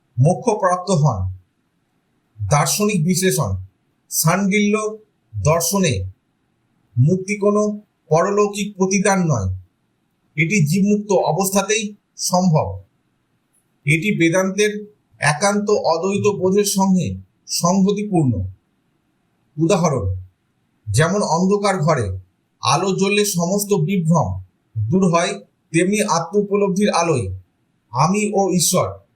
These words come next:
বিভেদের পর্দা সরে যায়। শাণ্ডিল্য উপনিষদ শুধুমাত্র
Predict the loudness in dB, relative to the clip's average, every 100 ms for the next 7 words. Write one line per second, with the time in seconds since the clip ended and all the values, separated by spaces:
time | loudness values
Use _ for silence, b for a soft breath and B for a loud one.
0 | _ -4 0 2 2 2 0 0 -6 -16
1 | _ _ 0 0 2 0 0 0 0 -2
2 | -4 -6 -16 _ _ _ _ _ _ _
3 | _ _ -2 0 0 0 0 0 0 0
4 | 0 0 0 -2 -6 -12 _ _ _ _
5 | -2 2 2 2 0 -2